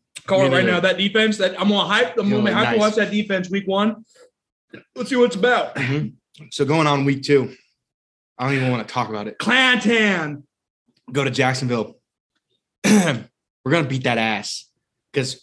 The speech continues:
Speaker 2: you know what? I love how the Colts did a press conference and Ryan Kelly said that that, sh-, that loss still hurts. So you know they're week one, Houston, gonna be shut out, like he said. Week two,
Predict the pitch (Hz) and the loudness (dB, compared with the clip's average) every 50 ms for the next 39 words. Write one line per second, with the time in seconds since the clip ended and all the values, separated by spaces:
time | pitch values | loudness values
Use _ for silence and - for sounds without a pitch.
0 | _ _ - 135 160 190 214 202 208 190 185 214 220 - - _ _ _ _ _ | _ _ -4 0 2 4 6 6 4 4 2 0 -4 -6 -14 _ _ _ _ _
1 | _ 139 156 160 160 170 196 208 190 175 - - - - 165 151 139 - 180 180 | _ -2 0 2 2 2 2 2 0 -4 -12 -10 -6 -2 -2 -2 -2 -2 -4 -4
2 | 160 160 175 160 - 165 160 156 - 165 151 147 147 151 147 147 - - 131 123 | -2 -2 -2 -2 -2 -2 -4 -2 -2 -4 -4 -4 -4 -6 -6 -8 -10 -8 -6 -2
3 | 131 143 147 139 139 151 143 139 139 131 131 143 135 131 127 123 - - _ _ | -2 0 -2 -2 -2 -2 -2 -2 -2 -2 -2 -2 0 0 -2 -4 -8 -16 _ _
4 | _ _ _ _ _ _ _ _ _ - 120 117 120 131 160 190 190 - - 135 | _ _ _ _ _ _ _ _ _ -8 -8 -4 -2 -2 -2 -2 -2 -4 -4 -2
5 | 143 196 190 175 175 180 190 190 - - - 143 135 131 123 123 117 107 104 - | -2 0 0 0 -2 -2 -2 -2 -6 -6 -6 -4 -2 -2 -2 -4 -4 -6 -6 -10
6 | - - - _ _ _ _ _ _ _ _ _ - - 135 160 190 214 202 180 | -14 -18 -20 _ _ _ _ _ _ _ _ _ -8 -4 0 2 4 4 4 4
7 | 170 151 139 - - - _ _ - 135 127 139 180 220 220 196 214 233 247 226 | 4 2 0 -2 -6 -14 _ _ -14 -10 -4 -2 -2 0 2 2 2 2 0 -2
8 | 208 - _ - - 170 214 220 - 247 240 240 226 233 - - _ _ _ _ | -4 -8 _ -10 -4 -2 -2 0 0 -2 -2 -4 -4 -8 -14 -20 _ _ _ _
9 | _ _ _ _ _ _ _ - 143 143 139 131 123 127 - - _ _ _ _ | _ _ _ _ _ _ _ -4 -2 0 0 0 -2 -4 -8 -14 _ _ _ _
10 | _ _ _ _ _ _ - - - 175 156 143 131 123 120 120 117 123 117 - | _ _ _ _ _ _ -14 -6 -2 0 0 2 0 0 -2 -2 -4 -6 -6 -6
11 | - 110 101 107 160 175 - - 185 208 233 226 226 - | -6 -4 -2 -2 -4 -4 -2 0 2 2 2 2 -2 -8